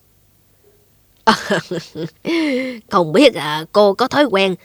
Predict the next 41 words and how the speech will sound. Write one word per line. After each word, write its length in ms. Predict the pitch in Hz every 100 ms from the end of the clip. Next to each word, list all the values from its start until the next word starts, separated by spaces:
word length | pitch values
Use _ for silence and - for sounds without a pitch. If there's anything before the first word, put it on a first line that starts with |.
| _ _
lưu 240 | 233 285 220
lại 240 | 185 202
những 220 | 220 294 -
lời 200 | 165 156
khen 340 | - 220 202 165
và 100 | -
phê 280 | - 220
bình 260 | 180 180 156
hay 120 | 190
không 300 | 196 196 170
nhỉ? 260 | 156 226 247 _ _ _ _ _ _ _ _ _ _ _ _ _ _ -
<laughs> 300 | 262 - 262 _ - - - - _ _ -
Nghe 220 | 294 302
có 140 | 359 339
vẻ 140 | 226
buồn 240 | 302 240 202
cười 280 | 240 214
thật, 220 | 196 233 226 _ _ _ _ _ _
nhưng 220 | 269 320
mà 240 | 262 226 226
tôi 160 | 311
đã 100 | 294
làm 180 | 311 220
việc 220 | 214 185
ấy 240 | - 330 381
đấy. 180 | 392 440 _ _ _ _ _ _ _ _ -
Tôi 200 | 262 247
có 140 | 339
một 220 | 349 196 -
cuốn 140 | 302 415
sổ 400 | - 147 240 453 _ _ -
ghi 180 | 277 262
lại 160 | 180
tất 380 | - 427 - -
cả 180 | 196 240
những 200 | 381 320
lời 160 | 226
khen 300 | 202 302 330 285
và 80 | 214
phê 180 | 254
bình. 280 | 247 220 185